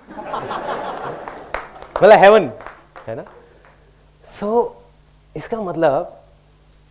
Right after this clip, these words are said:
कि टेबल टेनिस खेलना दो घंटे तक, जिसमें एक्चुअल में पसीने बह रहे हैं,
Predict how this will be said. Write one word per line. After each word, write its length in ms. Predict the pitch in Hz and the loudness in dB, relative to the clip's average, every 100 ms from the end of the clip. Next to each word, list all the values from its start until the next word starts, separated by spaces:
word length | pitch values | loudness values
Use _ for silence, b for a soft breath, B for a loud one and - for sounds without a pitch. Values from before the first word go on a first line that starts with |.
| - | -8
कि 60 | |
टेबल 300 | 190 165 214 | -2 2 2
टेनिस 240 | 208 202 - | 2 0 -2
खेलना 280 | 156 196 | 0 0
दो 200 | 208 240 | 8 10
घंटे 240 | 294 262 247 | 10 10 8
तक, 280 | 156 - - _ _ _ _ _ _ _ 143 | 6 -2 -16 _ _ _ _ _ _ _ -12
जिसमें 240 | 160 233 | 0 4
एक्चुअल 320 | 202 196 277 | 4 6 8
में 100 | 277 | 8
पसीने 300 | 262 240 226 | 8 6 4
बह 140 | 208 175 | 4 4
रहे 120 | 170 | 4
हैं, 200 | 113 - | 0 -8